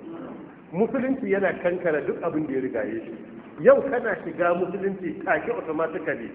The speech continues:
duk zunubanka na bayan Allah ya yafe maka. Shigan nan ya wanke ka gaba daya. إلا الذين تابوا وأصلحوا، إلا الذين تابوا من بعد ذلك وأصلحوا. Wanda suka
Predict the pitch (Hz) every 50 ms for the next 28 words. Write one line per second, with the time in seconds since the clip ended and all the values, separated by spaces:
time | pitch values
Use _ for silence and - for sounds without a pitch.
0 | - - - - - - - - - - 151 139 247 233 - 170 165 170 151 147
1 | 151 160 160 160 151 139 135 139 135 143 147 139 135 131 120 120 117 117 117 120
2 | 117 - 113 101 104 101 - - 98 98 - - - - - - - - - -
3 | - - - - - - - 170 165 151 208 233 214 190 175 165 165 160 156 156
4 | 160 170 165 156 147 - 139 131 123 113 107 104 107 107 101 101 110 107 - -
5 | - - - - - - - - - - - - - - - - - - - -
6 | - - - - - - - - 147 147 160 170 165 165 160 143 - - 147 139
7 | 123 113 139 135 151 147 147 143 139 143 147 143 143 147 143 143 143 147 143 -
8 | 147 - - - - - - - - - - - - 123 123 127 131 - - 160
9 | 160 160 - 165 151 135 123 - - 127 123 127 190 226 - - - 160 175 185
10 | 185 170 156 175 165 175 170 156 151 151 156 151 156 156 156 165 165 170 160 160
11 | 147 151 143 147 165 156 147 147 131 123 123 - - 165 - 185 165 143 127 107
12 | 92 104 107 101 - - - - - - - - - - 127 160 196 214 185 156
13 | - 196 180 180